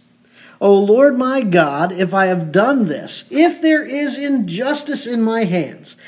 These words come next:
if I have rewarded evil to my friend, or have plundered him without cause, was my adversary. Let the enemy pursue my soul and overtake it. Let him trample my life down to the ground and lay my glory in the dust." Selah.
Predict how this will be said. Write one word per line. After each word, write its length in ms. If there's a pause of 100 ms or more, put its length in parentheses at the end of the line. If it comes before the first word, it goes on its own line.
(160)
if 300
I 160
have 360
rewarded 460
evil 380
to 60
my 220
friend, 440
or 320
have 320
plundered 580
him 300 (280)
without 480
cause, 520 (240)
was 200
my 240
adversary. 840 (320)
Let 240
the 200
enemy 380
pursue 420
my 180
soul 280
and 80
overtake 520
it. 100
Let 200
him 100
trample 460
my 180
life 420 (380)
down 320
to 80
the 80
ground 420
and 220
lay 280
my 240
glory 460
in 80
the 80
dust." 460
Selah. 500